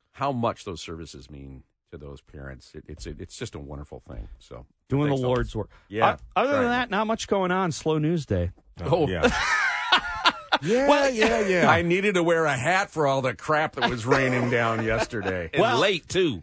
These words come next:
Speaker 1: Yeah.
Speaker 3: And very late.
Speaker 2: Well, I, you know, I, I, I've said this a couple times already this morning, but, uh, it, you know, I, as I was flipping around watching the, the cable newsies yesterday, they kept saying,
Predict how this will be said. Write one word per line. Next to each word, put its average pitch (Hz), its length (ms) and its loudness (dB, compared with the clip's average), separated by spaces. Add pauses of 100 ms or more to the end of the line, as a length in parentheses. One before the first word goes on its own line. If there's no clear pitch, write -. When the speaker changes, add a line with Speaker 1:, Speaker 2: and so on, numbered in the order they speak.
Speaker 1:
Yeah. 160 240 0
Speaker 3:
And 143 60 0
very 156 260 2
late. 131 380 0
Speaker 2:
Well, 233 340 2 (100)
I, 214 140 0
you 233 120 2
know, 208 220 0
I, 220 240 0
I, 208 180 2
I've 208 140 2
said 247 220 0
this 208 120 -2
a - 40 -10
couple 185 280 0
times 175 380 0
already 147 360 2
this 123 240 -2
morning, 113 400 2
but, 120 360 0
uh, 127 260 2
it, 185 140 -4
you 233 100 0
know, 190 240 2
I, 190 140 2
as 185 220 0
I 185 80 2
was 180 100 -2
flipping 214 380 0
around 165 420 2
watching 151 400 0
the, 127 240 0
the 120 100 -4
cable 135 360 -2
newsies 127 480 0
yesterday, 110 560 0
they 123 100 -4
kept 139 220 -4
saying, 131 300 -2